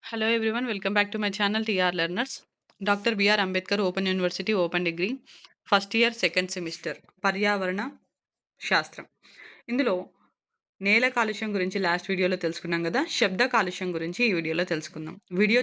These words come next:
చూసిన తర్వాత మీకు నచ్చితే లైక్ చేయండి, మీకు తెలిసిన వాళ్ళకి ఇది యూజ్ అవుతుంది అనుకుంటే వాళ్ళకు కూడా షేర్ చేయండి. శబ్ద కాలుష్యం. శబ్ద తరంగాలను సృష్టించే స్థానాల నుండి ఏర్పడే యాంత్రిక శక్తియే ధ్వని.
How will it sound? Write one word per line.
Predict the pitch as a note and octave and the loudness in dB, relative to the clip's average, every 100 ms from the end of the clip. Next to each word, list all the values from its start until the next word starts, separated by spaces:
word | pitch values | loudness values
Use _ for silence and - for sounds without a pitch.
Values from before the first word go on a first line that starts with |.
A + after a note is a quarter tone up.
| A#3+ | 0
చూసిన | G#3 G#3 | -4 -2
తర్వాత | F#3+ F#3+ G3+ | 0 0 0
మీకు | F#3 F#3 | -2 -2
నచ్చితే | E3 F3+ G3 | -4 0 2
లైక్ | F3+ E3 - | 2 0 0
చేయండి, | F3 F3 | 0 0
మీకు | F3 F3 - | -2 -2 0
తెలిసిన | F3+ F#3 | 0 0
వాళ్ళకి | G#3 G#3 G3+ | 2 2 0
ఇది | F#3 | -2
యూజ్ | E3+ E3 | 0 0
అవుతుంది | F3 - E3+ | 0 -2 -4
అనుకుంటే | E3 D#3+ F#3+ | -4 -4 -2
వాళ్ళకు | G3 D#3+ E3 | -2 -2 -2
కూడా | E3 A#3 - - - - | 2 2 2 -6 -20 -14
షేర్ | - F#3+ D#3 - | 0 0 0 -4
చేయండి. | D3+ D3+ - - - _ _ _ - - _ _ _ _ _ - | -8 -10 -14 -18 -20 _ _ _ -20 -20 _ _ _ _ _ -8
శబ్ద | - B3 G3+ | 0 2 4
కాలుష్యం. | C#4 G3+ E3+ - C#3 _ _ | 4 2 0 -6 -14 _ _
శబ్ద | - C#4 A#3 F#4+ | 2 4 4 0
తరంగాలను | F#4 D#4 D4 D4 C#4+ C#4 | 2 0 2 0 0 -2
సృష్టించే | - G#3+ - A#3+ A#3+ | -2 -4 -2 0 0
స్థానాల | A#3 - F3+ F3+ A#3 B3+ B3 | -2 -4 -2 2 2 2 0
నుండి | A#3+ A#3 A3+ | 0 0 2
ఏర్పడే | F#3 F#3+ G3+ F#3 | 2 2 0 0
యాంత్రిక | E3 D3+ D#3+ A3+ A#3+ C4 A#3+ | 0 2 2 0 -2 -2 -2
శక్తియే | F#3 E3 G3 F#3+ D3 D3 | -4 -8 -2 2 2 0
ధ్వని. | G3+ E3 G3 E3 | -8 -2 -2 -2